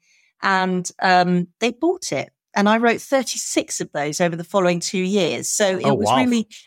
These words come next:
Speaker 2: <laughs>
Speaker 1: yeah. And, and that was really quite interesting because six hundred fifty words is not a lot. And so you really couldn't be precious about gutting your, your story down.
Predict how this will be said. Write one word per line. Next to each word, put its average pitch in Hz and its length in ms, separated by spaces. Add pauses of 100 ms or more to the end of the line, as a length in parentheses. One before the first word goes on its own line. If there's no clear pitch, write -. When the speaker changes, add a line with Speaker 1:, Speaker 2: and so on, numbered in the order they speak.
(120)
Speaker 2:
<laughs> - 80
Speaker 1:
yeah. 339 420
And, 226 160
and 254 180
that 339 160
was 311 200
really 311 160
quite 285 260
interesting 262 380
because 247 340 (320)
six - 300
hundred 285 280
fifty 285 260
words 262 280
is 226 100
not 254 240
a 233 60
lot. 269 300
And 180 100
so 233 100
you 240 140
really 285 160
couldn't 277 220
be 240 100
precious - 800
about 185 480 (640)
gutting 214 420
your, 185 360
your 180 320
story 185 400
down. 170 480